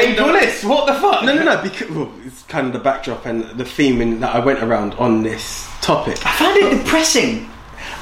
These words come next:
Speaker 2: I just didn't
Speaker 1: Am I the only one who watched this woman lose her business, lose her friends, ruin her best friend's day,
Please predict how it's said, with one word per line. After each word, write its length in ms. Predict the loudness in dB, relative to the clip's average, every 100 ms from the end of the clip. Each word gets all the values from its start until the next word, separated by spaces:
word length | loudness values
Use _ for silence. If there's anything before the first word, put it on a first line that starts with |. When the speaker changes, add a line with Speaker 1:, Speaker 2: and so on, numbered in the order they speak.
| 0
Speaker 2:
I 120 | 2
just 300 | 2 0 2
didn't 200 | 4 6
Speaker 1:
Am 60 | 6
I 220 | 6 6
the 60 | 6
only 240 | 6 6 4
one 220 | 4 4
who 120 | 4
watched 360 | 2 0 -2 -2
this 260 | -2 0
woman 600 | 2 4 2 0 -4 -6 -14 -18 -4
lose 200 | 2 4 4
her 120 | 4
business, 720 | 4 4 4 2 -2 -6 -10 0
lose 220 | 2 6
her 160 | 4 4
friends, 800 | 2 2 2 0 -2 -4 -8 -14 -12
ruin 360 | 0 2 4 6
her 100 | 4
best 220 | 4 2
friend's 280 | 2 2 2
day, 540 | 2 4 6 4 2